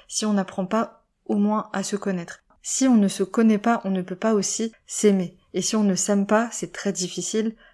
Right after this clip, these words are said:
d'être heureuse, d'atteindre ce bonheur au quotidien. Donc, être vraiment dans cette démarche de connaissance de soi, de faire ce voyage dans sa personnalité au quotidien. Donc, ici, ça peut passer par des questions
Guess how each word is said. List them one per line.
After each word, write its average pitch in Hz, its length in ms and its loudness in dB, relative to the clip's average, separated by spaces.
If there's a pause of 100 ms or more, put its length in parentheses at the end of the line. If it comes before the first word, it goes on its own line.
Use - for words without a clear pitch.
(180)
d'être 190 400 -2
heureuse, 190 460 -2
d'atteindre 180 640 -4 (120)
ce - 180 -6
bonheur 185 380 2
au 185 80 -2
quotidien. 180 520 -8
Donc, 190 320 -8 (320)
être 247 300 2
vraiment 214 360 2
dans 196 140 2
cette 175 240 -4
démarche 196 580 -2
de 185 200 -4
connaissance 208 600 2
de 185 120 -2
soi, - 200 -10
de 185 140 -4
faire 226 400 -4
ce - 100 -6
voyage 190 400 0
dans 185 120 -4
sa 185 160 -6
personnalité 185 840 -4 (220)
au 202 160 2
quotidien. 190 640 -6 (100)
Donc, 185 360 -6 (140)
ici, 240 480 -4 (300)
ça - 240 -4
peut 214 160 -2
passer 208 300 -2
par 180 180 -4
des 185 140 -4
questions 185 360 -8